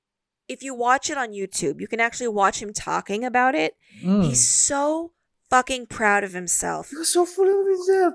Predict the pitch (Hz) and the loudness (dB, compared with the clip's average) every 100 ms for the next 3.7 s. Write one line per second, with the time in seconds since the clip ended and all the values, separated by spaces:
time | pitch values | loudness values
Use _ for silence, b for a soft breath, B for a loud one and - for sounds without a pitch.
0 | - 381 403 403 381 - - 175 180 123 | -2 0 4 4 2 -6 0 0 0 -6
1 | _ _ _ _ _ - - 359 392 - | _ _ _ _ _ -6 -4 -2 -2 -2
2 | 240 208 - _ _ _ _ _ 240 320 | -2 -2 -10 _ _ _ _ _ 6 6
3 | 339 330 311 - 294 330 | 6 -4 -4 -4 -4 -6